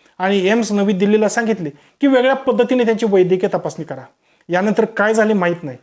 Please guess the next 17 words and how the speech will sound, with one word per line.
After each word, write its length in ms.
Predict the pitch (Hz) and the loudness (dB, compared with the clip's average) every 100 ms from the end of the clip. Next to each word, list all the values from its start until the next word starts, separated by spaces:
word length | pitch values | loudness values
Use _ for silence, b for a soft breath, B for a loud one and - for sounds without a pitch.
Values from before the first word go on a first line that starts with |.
| _ _ _ _ | _ _ _ _
त्यानंतर 360 | 277 277 302 302 | 0 2 2 2
त्यांच्या 260 | - 269 269 | 0 2 0
वकिलांनी 500 | 226 220 262 262 240 | 0 0 2 2 2
सांगितले, 420 | 240 214 208 156 - B B - | 0 -2 -4 -6 -8 B B -2
पूजा 220 | 220 247 | 2 2
म्हणाली 320 | 262 247 254 | 2 2 4
होती 240 | 233 233 240 | 4 2 -2
की 100 | 240 | -2
तिचा 240 | 233 226 | 0 0
एमआरआय 400 | 208 185 202 208 | 2 0 0 -2
स्कॅन 440 | 202 - - 202 | -4 -8 -4 -2
झाला 300 | 190 175 151 127 - b b | 0 0 -2 -6 -18 b b
आणि 180 | 185 208 | 0 0
त्यांना 280 | 220 233 202 - B B - | 2 0 0 -4 B B -4
क्लिअरन्स 400 | 220 226 240 226 | 2 4 4 2
पण 140 | 240 | 0
मिळाला. 380 | 220 170 143 127 | 0 0 -2 -6